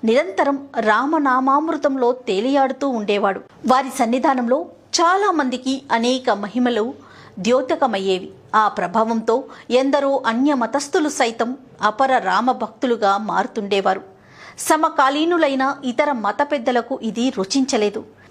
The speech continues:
తులసీదాస్ మత మార్పులకు పాల్పడుతున్నాడని మొఘల్ చక్రవర్తి అక్బర్ పాదుషాకు తరచుగా ఫిర్యాదులు చేస్తుండేవారు. కానీ అక్బర్ అంతగా పట్టించుకోలేదు.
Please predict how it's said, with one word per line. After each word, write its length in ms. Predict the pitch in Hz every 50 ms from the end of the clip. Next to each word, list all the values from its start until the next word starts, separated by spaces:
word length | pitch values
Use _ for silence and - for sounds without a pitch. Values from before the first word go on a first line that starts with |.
| - -
తులసీదాస్ 640 | 330 339 370 349 - 381 349 311 302 302 302 - 254
మత 220 | 240 226 226 -
మార్పులకు 580 | 302 330 330 320 320 330 339 302 294 285 - 262
పాల్పడుతున్నాడని 1040 | - - 214 226 240 240 277 254 262 254 254 262 285 277 269 277 262 254 269 294 - - - - - -
మొఘల్ 280 | 269 311 294 403 427 403 - 339
చక్రవర్తి 640 | - - 269 240 240 233 - - 269 285 285 - - _ -
అక్బర్ 380 | 226 240 233 214 226 269 269 269 - - - - 214 - 247
పాదుషాకు 520 | 240 247 247 302 - - 277 247 254 302
తరచుగా 440 | 294 - 220 208 - - 254 247 247
ఫిర్యాదులు 520 | 247 - 233 208 226 262 330 - 381 359 - - 220
చేస్తుండేవారు. 600 | 208 - - - 233 214 202 208 196 196 190 - - - - - - - - - - -
కానీ 260 | 311 302 285 269 277 277 285 220
అక్బర్ 320 | 226 208 196 208 262 - - -
అంతగా 300 | 226 208 190 202 214 233
పట్టించుకోలేదు. 920 | - - - 202 196 - 269 262 254 - - - 233 208 196 196 190 -